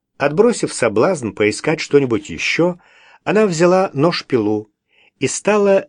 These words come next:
резать помидоры для салата. Когда Адам звонил, он пожаловался, что не успел поесть. «Но ты не помнишь», заливался певец.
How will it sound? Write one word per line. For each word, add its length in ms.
резать 500
помидоры 480
для 180
салата. 640
Когда 420
Адам 340
звонил, 540
он 200
пожаловался, 760
что 260
не 120
успел 400
поесть. 640
«Но 280
ты 360
не 200
помнишь», 1040
заливался 680
певец. 640